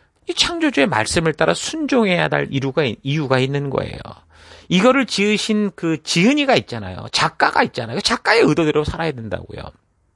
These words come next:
그래서 단지 이 언약 이스라엘이라는 이 어떤 혈통을 넘어서 이제 순종하는 사람들의 모임, 믿는 자들의 모임, 남은 자,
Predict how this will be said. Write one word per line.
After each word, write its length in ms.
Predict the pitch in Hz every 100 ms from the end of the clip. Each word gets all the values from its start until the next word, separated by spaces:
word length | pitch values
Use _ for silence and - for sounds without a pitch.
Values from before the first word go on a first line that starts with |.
| _ _ _ _ _ -
그래서 180 | - 131
단지 540 | - 127 123 127 180 - -
이 40 | 123
언약 360 | 110 131 147
이스라엘이라는 880 | 123 - 135 110 104 131 127 123 131
이 260 | 120 120 113 -
어떤 160 | - 127
혈통을 440 | - 330 - 220
넘어서 380 | 156 90 85 -
이제 340 | 123 117 123 220 - - -
순종하는 760 | - - 311 269 233 196 156
사람들의 480 | 143 165 151 120 113
모임, 320 | 95 87 80 76 _ _ _ _
믿는 400 | 139 131 190 196
자들의 280 | 160 135 131
모임, 200 | 95 90
남은 440 | 104 151 202 190
자, 280 | 156 110 -